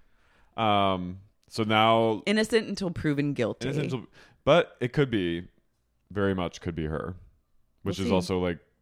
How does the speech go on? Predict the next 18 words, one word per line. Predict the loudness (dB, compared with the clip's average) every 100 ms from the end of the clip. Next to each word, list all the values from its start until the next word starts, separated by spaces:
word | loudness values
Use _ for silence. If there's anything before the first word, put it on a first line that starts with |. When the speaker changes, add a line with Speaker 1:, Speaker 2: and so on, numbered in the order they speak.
| -16
Speaker 1:
very, | -6 0 2 2 0
like, | -2 -6 -10 _ _ _ -16
Speaker 2:
<laughs> | -14 -14 -18 _ _ _ _ _ _ _ _ _ _ _ _ _
Speaker 1:
the | -14
prince. | -8 -8 -8 -14 -18 -20 _
Speaker 2:
You're | -10
wild | -6 -4 -6 -8 -12
for | -12
that. | -10 -10 -12 _ _ _ _ _ _ _ _ _
Speaker 1:
Machiavelli. | -8 -4 -2 -2 -2 -2 -6 -10 _ _ -2
Speaker 2:
Everyone's | -2 0 -2 -2 -4
getting | -6 -4 -2
ready, | 0 0 0 -2
and | -4 -6 -4
Whitney | -4 -4 -6
decides | -6 -4 -2 0 -2 -6
to | -6
put | -4 0 -2